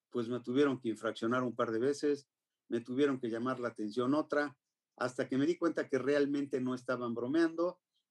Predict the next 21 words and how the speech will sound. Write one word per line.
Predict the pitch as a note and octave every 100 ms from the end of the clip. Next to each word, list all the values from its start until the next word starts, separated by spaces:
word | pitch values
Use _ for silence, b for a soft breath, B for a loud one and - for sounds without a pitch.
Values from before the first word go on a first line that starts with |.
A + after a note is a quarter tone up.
| _
y | A#2+ A#2 A#2+
en | A#2+
la | A#2+
entrevista | A#2+ A#2+ B2 D3 - C3+
con | C3 A2+
el | A2
jefe | C3+ C#3
de | A#2+
la | A#2
policía | A#2+ A2 A2 C3+
me | C3
dijo | B2+ C3 B2
Edgar, | C3 C3+ C#3+ C#3+ -
y, | A#2+
y, | A#2 A#2+ -
y | A#2 A#2
en | A2
co-, | C3 -
que | C3 C3+
es, | - - _ _ _ _ b b -
que | A#2+ B2